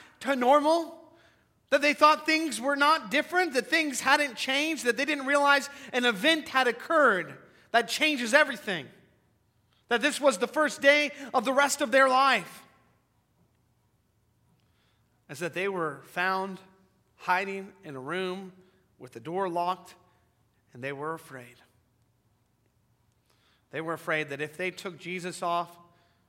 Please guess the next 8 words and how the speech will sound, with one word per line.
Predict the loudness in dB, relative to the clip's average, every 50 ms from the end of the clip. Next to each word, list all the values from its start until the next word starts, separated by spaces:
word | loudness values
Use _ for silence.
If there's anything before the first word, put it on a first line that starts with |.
| _ _ _ _ _ _ _ _ _ _
and | -20 -20
killed | -12 -8 -6 -6 -4 -6 -6
him, | -6 -6 -6 -8 -8 -12 -18 -20 _ _ _ _ _ _ _ _ _ _ _ _ _ _ _ _ _ _ _ _ _ _ _ _ _ _ _ _ _ _ _ _ _ _ _ _ _ _ _
they | -10 -8 -8
were | -8 -8
gonna | -10 -12 -14
do | -14 -12 -12 -12 -12
it | -14